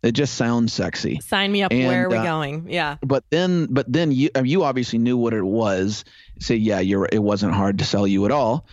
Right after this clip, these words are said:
Speaker 1: So we later met up. We did it. It was every bit as amazing as we thought it would be. It's a stretch of about eight hundred miles of partially paved, partially unpaved highway in Patagonian Chile that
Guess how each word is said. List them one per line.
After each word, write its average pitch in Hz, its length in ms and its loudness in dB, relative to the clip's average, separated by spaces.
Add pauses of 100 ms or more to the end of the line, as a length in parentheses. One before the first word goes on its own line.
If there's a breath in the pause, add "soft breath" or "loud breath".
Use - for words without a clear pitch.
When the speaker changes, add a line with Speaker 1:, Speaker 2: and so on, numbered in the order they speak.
(180 loud breath)
Speaker 1:
So - 160 0
we 113 120 0
later 120 360 0
met 110 220 0
up. 117 320 0 (400)
We 185 160 0
did 120 300 0
it. 107 220 0 (200)
It 110 100 0
was 104 260 0 (280)
every 135 340 2
bit 110 200 0
as 107 120 0
amazing 107 500 0
as 101 140 -2
we 98 80 0
thought 101 300 0
it 95 80 0
would 98 180 -2
be. 104 220 2
It's - 160 -2
a 90 40 -2
stretch - 460 -2
of 98 240 -2 (240 loud breath)
about 117 380 0
eight 123 200 2
hundred 117 380 0
miles 107 460 0
of 101 200 -2 (520)
partially 147 500 0
paved, 131 420 0
partially 123 480 0
unpaved 113 560 0
highway 110 640 0
in 107 380 0 (120)
Patagonian 107 680 0
Chile 139 520 0 (500)
that 110 560 0